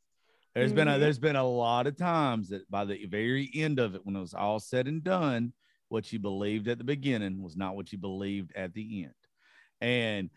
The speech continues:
Speaker 1: that's all I ever want somebody to do, is I want you
Speaker 2: Mm-hmm.
Speaker 1: to pay attention, don't pass judgment until every bit of it is acknowledged.
Speaker 2: You can support people who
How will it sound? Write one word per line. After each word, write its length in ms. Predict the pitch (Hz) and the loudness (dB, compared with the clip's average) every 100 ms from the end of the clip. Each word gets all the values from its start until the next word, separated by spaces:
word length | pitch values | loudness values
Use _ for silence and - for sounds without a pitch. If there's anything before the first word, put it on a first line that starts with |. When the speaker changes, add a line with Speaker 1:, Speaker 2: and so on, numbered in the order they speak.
| _ - | _ 4
Speaker 1:
that's 220 | 196 - | 4 6
all 240 | 208 190 | 8 10
I 60 | 180 | 10
ever 260 | 165 156 147 | 8 6 6
want 220 | 139 120 | 0 -4
somebody 400 | - 120 107 101 | -2 -2 0 -2
to 120 | 95 | -6
do, 140 | 76 - _ _ _ _ _ - | -10 -14 _ _ _ _ _ -4
is 160 | 117 123 | 0 2
I 60 | |
want 220 | 131 139 | 4 2
you 60 | 233 | 4
Speaker 2:
Mm-hmm. 100 | 285 | 4
Speaker 1:
to 60 | 330 | 4
pay 220 | 131 165 | 4 6
attention, 600 | 190 - 156 143 156 160 - _ _ | 6 4 2 2 -2 -4 -10 _ _
don't 260 | 131 135 143 | 2 2 2
pass 380 | 117 139 160 151 | 2 4 4 2
judgment 640 | 135 139 117 98 131 - _ _ _ _ _ | 2 2 2 0 -6 -6 _ _ _ _ _
until 400 | - 117 139 127 - 127 | -4 -2 0 0 -2 -2
every 840 | 123 127 110 117 135 135 156 143 _ _ _ - | 0 0 -2 -2 0 0 -2 -8 _ _ _ -12
bit 400 | 113 110 110 113 _ _ | -4 0 0 -2 _ _
of 220 | 104 104 107 | -6 -4 -2
it 60 | |
is 140 | 113 117 | -4 -4
acknowledged. 760 | 139 151 170 98 - - - - | -4 -4 -4 -6 -10 -18 -14 2
Speaker 2:
You 220 | 240 403 | 6 8
can 220 | - 339 | 8 6
support 560 | - 269 - - 254 - | 8 6 6 6 6 6
people 300 | 233 196 208 | 0 2 4
who 180 | 196 | 4